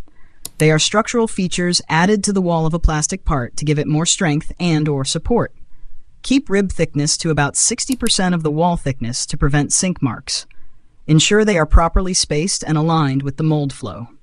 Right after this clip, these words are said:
If your part has a two millimeter wall thickness, ribs should ideally be around one point two millimeters thick to avoid creating sink marks and ensure proper cooling. Gates are the entry points for molten plastic into the mold cavity.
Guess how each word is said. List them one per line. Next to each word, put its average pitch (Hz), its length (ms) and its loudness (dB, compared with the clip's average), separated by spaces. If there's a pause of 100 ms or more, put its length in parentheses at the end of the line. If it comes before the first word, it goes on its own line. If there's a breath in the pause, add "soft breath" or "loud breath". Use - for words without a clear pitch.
(840)
If 147 160 2
your 147 80 2
part 190 340 6
has 170 160 0
a 147 80 2
two 214 240 0
millimeter 190 500 2
wall 147 220 0
thickness, 123 640 -2
ribs 160 480 4
should 165 220 4
ideally 160 480 4
be 143 180 6
around 139 300 2
one 151 220 2
point 151 300 2
two 160 200 -4
millimeters 143 500 0
thick 135 320 -6
to 147 140 -2
avoid 139 300 -2
creating 139 400 -2
sink 262 280 2
marks 143 360 -4
and 143 100 -2
ensure 139 300 0
proper 139 320 2
cooling. 135 460 -4 (1300)
Gates 214 320 4
are 196 80 2
the 170 120 0
entry 185 280 2
points 170 280 2
for - 120 -2
molten 147 340 2
plastic 147 480 0
into 143 160 0
the 139 80 -2
mold 139 240 0
cavity. 151 540 -4